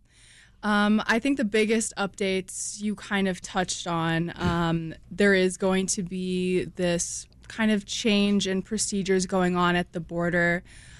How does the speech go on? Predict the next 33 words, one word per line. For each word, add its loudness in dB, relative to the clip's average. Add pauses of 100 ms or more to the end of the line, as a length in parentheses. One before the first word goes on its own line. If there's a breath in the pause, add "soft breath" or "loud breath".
(220 loud breath)
Um, 2
there's 2
also 2
news 0
out 0
of, -2
you -12
know, -4
our 0
own -2
city's -6
government 2
that 0
Mayor -4
Brandon -2
Johnson -2
and -8
others, -2 (220)
uh, -16
part 0
of 2
a 0
delegation, 0
are 0
gonna 0
go -2
down 2
to -4
the -6
border. 0 (680 loud breath)
It's 4
unclear 2
what, 2